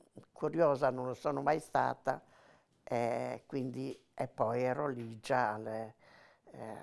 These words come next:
alle, alle cose, insomma, mi dicevano, quello che mi dicevano io facevo. E io andavo da Padova, andavo a Monselice, a Este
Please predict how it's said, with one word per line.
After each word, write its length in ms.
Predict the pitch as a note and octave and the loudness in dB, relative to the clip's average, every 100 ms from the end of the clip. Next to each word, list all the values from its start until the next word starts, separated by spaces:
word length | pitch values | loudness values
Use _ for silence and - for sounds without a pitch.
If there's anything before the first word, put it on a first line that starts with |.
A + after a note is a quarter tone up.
| - | -12
alle, 440 | A2+ A#2 A#2 A#2 - | -8 -6 -6 -10 -12
alle 240 | A#2 G#2+ | -8 -8
cose, 540 | - G#2+ A2 G2+ F#2+ - | -6 -6 -4 -6 -6 -6
insomma, 420 | - - F2+ - - - | -10 -10 -10 -12 -20 -16
mi 140 | C3 | -14
dicevano, 520 | - A#2 - A2+ A2+ - | -14 -10 -6 -4 -6 -6
quello 240 | D3 C#3 | -6 -6
che 100 | B2+ | -8
mi 120 | B2+ | -12
dicevano 540 | B2+ - - A#2+ B2 C3 | -12 -8 -6 -6 -8 -10
io 180 | A#2+ | -12
facevo. 480 | - - - - - - - - _ _ _ _ _ _ _ _ _ _ - _ - - - _ _ _ _ _ _ _ _ _ - | -14 -20 -20 -20 -20 -20 -20 -20 _ _ _ _ _ _ _ _ _ _ -20 _ -20 -20 -20 _ _ _ _ _ _ _ _ _ 4
E 200 | G3 G#3 | 6 6
io 220 | B3+ D4+ | 6 6
andavo 920 | B3+ F3+ E3 C3 B2+ C3+ A#2+ A2 - _ - | 6 10 10 12 8 6 4 0 -10 _ -12
da 280 | A#2+ D3+ D3 | 2 4 6
Padova, 840 | D3+ C#3 C#3+ D#3 F#3 G3 A3+ A3 | 10 12 12 8 6 8 8 6
andavo 580 | D#3 C#3 C#3 A#2+ A2+ B2+ | 2 4 4 4 2 2
a 100 | A#2+ | 2
Monselice, 1160 | B2 C#3+ B2 - C#3 C#3+ D#3+ F#3+ - F3+ F3+ - | 0 0 -2 0 2 2 0 -4 2 4 4 2
a 180 | - A#2+ C3+ | 2 4 6
Este 600 | D#3+ - - - G#3+ - | 4 0 -6 0 0 -2